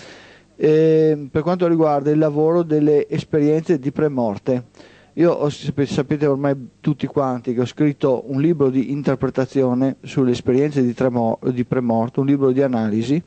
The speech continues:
eh, di tutte quelle che sono le esperienze scientifiche, tutte le rappresentazioni che ci sono finora e anche le esposizioni religiose, ideologiche che c'è in giro, le ho analizzate, le ho vivisezionate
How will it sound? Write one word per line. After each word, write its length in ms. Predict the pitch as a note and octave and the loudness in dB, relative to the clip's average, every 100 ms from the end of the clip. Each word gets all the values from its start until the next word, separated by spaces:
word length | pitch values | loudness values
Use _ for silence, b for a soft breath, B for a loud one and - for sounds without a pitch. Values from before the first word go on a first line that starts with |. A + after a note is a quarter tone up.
| B B B B B B _ - | B B B B B B _ 0
eh, 360 | D3 C#3+ C3+ | 4 6 4
di 180 | B2+ C#3 _ _ | 0 -8 _ _
tutte 300 | - G#3+ - | -2 0 0
quelle 200 | D3+ D#3 | 0 -2
che 100 | C#3+ | -2
sono 220 | C3+ E3 D3+ | -6 -4 -4
le 80 | |
esperienze 420 | C3+ C#3+ C#3+ D3+ C#3+ | -2 0 0 0 -2
scientifiche, 880 | - C#3 C#3 B2 B2+ C#3+ C#3 - - | -2 -2 -2 0 0 2 0 -2 -4
tutte 280 | D#3+ D3 | -2 2
le 240 | C#3 C3+ - - _ | 4 4 2 -8 _
rappresentazioni 840 | - C3+ C#3+ C#3 C#3 B2+ - D#3 C#3 | -2 -2 0 -2 -2 -4 -2 0 0
che 80 | B2 | -2
ci 140 | B2 | -4
sono 280 | - D3 C3 | -2 0 -2
finora 540 | - C3 C#3 D#3 D#3 - | 0 0 0 0 -2 -2
e 140 | B2+ | 0
anche 400 | C3+ D#3+ D3+ C3+ | 0 -2 0 2
le 420 | B2+ D3 D3 - | 4 2 0 -8
esposizioni 1040 | - C3 - - B2+ A#2+ - D3+ D3 C#3 A#2+ | -4 -2 -2 -2 0 0 2 2 2 2 2
religiose, 720 | B2 B2 A#2+ A#2+ B2+ D3 C3+ | 2 2 2 2 2 2 2
ideologiche 800 | A#2+ A#2+ A#2 A#2 A2+ C3 - C#3 | 2 2 2 2 0 -2 -4 -2
che 140 | B2+ | -2
c'è 120 | - C3 | 0 0
in 120 | C3 | 0
giro, 360 | A2 G#2+ D3 - B B B | 0 0 0 -4 B B B
le 160 | C#3+ D#3+ | 2 2
ho 140 | - | 0
analizzate, 800 | D3+ D3+ D3+ D3 C3 C3+ C3 - | -4 -2 0 0 0 0 0 0
le 80 | C#3 | 0
ho 80 | B2 | 0
vivisezionate 1300 | B2 F3 D3+ C#3+ C#3+ C3 C#3+ C3+ B2 G#2 - D#3+ | 0 0 0 0 -2 -2 -2 0 0 0 -2 -4